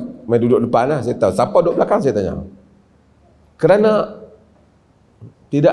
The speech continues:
ada keyakinan diri satu hal. Tapi kita, agama kata, soft depan.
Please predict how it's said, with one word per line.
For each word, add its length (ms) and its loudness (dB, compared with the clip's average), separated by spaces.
ada 80 2
keyakinan 560 -2
diri 220 0
satu 240 -4
hal. 340 -4
Tapi 240 -8
kita, 560 -4
agama 400 -2
kata, 240 -2
soft 460 -2
depan. 500 -2